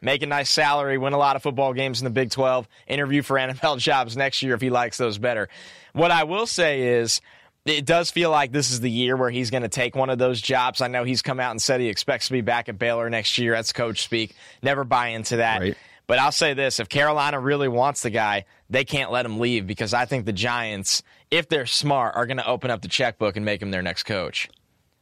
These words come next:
Speaker 2: And I'll tell you, I'm talking to people in the Big twelve. This is, I didn't, I didn't believe this when I first had this conversation. So I was like, "Oh, come on."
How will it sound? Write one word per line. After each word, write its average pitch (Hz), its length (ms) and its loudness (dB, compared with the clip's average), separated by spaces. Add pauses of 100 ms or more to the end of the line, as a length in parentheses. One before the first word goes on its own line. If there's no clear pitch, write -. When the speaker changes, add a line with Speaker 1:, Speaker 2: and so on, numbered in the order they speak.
(120)
Speaker 2:
And 185 100 2
I'll 220 120 2
tell 170 160 2
you, 120 180 2
I'm 135 400 2 (240)
talking 226 280 2
to 202 40 0
people 180 240 0
in 180 60 2
the 147 80 0
Big 143 220 0
twelve. 131 380 0 (540)
This 147 220 0
is, 156 100 0 (360)
I 156 160 4
didn't, 208 220 -4
I 214 100 2
didn't 208 220 -2
believe 117 400 0
this 117 220 -2
when 117 120 2
I 104 80 2
first 107 260 -2
had 117 120 2
this 104 120 -6
conversation. 113 640 0
So 131 160 2
I 123 80 2
was 104 100 -2
like, 113 160 2
"Oh, 147 100 2
come 120 360 0
on." 80 220 -4